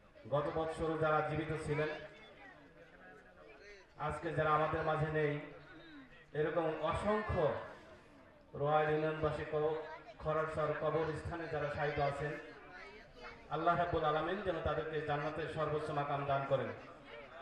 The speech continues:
বিশেষ করে জুলাই যুদ্ধে যে সমস্ত ছাত্র সমাজ, সাধারণ মানুষ, শ্রমিক ভাই ও বোনেরা শাহাদাত বরণ করেছেন, আল্লাহ যেন তাদেরকে জান্নাতের সর্বোচ্চ মাকাম দান করেন।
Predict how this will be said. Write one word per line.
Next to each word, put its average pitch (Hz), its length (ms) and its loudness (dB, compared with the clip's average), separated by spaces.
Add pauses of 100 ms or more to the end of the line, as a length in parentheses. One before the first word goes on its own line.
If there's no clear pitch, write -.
(640)
বিশেষ 175 420 0
করে 185 380 6 (1200)
জুলাই 156 480 4
যুদ্ধে 156 540 0 (840)
যে 160 200 -2
সমস্ত 196 480 -2
ছাত্র 165 360 -2
সমাজ, 151 340 -4
সাধারণ 156 340 -4
মানুষ, 147 380 -2
শ্রমিক 156 320 0 (160)
ভাই 147 180 4
ও 143 40 6
বোনেরা 143 360 2 (120)
শাহাদাত 143 400 -2
বরণ 143 220 0
করেছেন, 135 320 -4 (880)
আল্লাহ 151 280 0
যেন 165 160 -2
তাদেরকে 151 400 -2
জান্নাতের 147 460 0 (100)
সর্বোচ্চ 143 340 0
মাকাম 135 380 -2
দান 123 200 -2
করেন। 127 180 -2